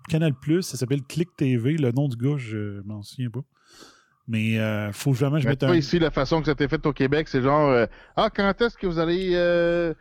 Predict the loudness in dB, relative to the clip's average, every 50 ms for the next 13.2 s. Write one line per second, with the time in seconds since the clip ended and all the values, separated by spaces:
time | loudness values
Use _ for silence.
0 | _ _ -12 -4 -2 0 0 0 0 0 -2 0 -2 -4 -2 0 0 0 2 2
1 | 2 4 4 4 4 4 4 2 2 2 0 0 0 0 -2 -4 -4 -6 -6 -4
2 | -2 -4 -4 -2 0 0 -2 0 -2 -4 -6 -4 -4 -6 -6 -2 -2 -4 -4 -2
3 | -4 -8 -6 -6 -8 -6 -4 -4 -4 -4 -4 -4 -4 -2 -2 -2 -2 -2 -4 -6
4 | -8 -12 -14 -16 -16 -16 _ _ -4 -4 -4 -6 _ _ _ _ _ _ _ _
5 | _ _ _ 0 2 2 2 4 4 4 2 2 2 2 2 2 2 2 2 2
6 | 2 0 -2 -4 -12 -10 -2 0 0 0 0 -2 -2 -4 -6 -6 -2 -2 -2 -2
7 | -2 -2 0 -2 -2 0 -2 -2 -2 -2 -2 -2 -4 -4 -2 -2 -2 -2 -4 -6
8 | -6 -4 -4 -4 -4 -4 -6 -4 -6 -6 -6 -8 -10 -10 _ -8 -8 -4 -4 -4
9 | -4 -6 -10 _ _ -6 -4 -4 -4 0 -2 0 2 2 2 0 0 0 0 0
10 | -2 0 -4 -2 0 0 2 2 2 2 2 2 2 2 0 -2 -4 -8 -20 -20
11 | _ _ -6 -4 -4 -4 -4 -2 -4 -4 -4 -2 _ -2 -2 0 0 0 0 0
12 | 0 0 -2 0 -2 -2 -4 -4 -4 0 0 0 0 -2 -4 -4 -4 -2 -4 -4
13 | -6 -6 -10 -12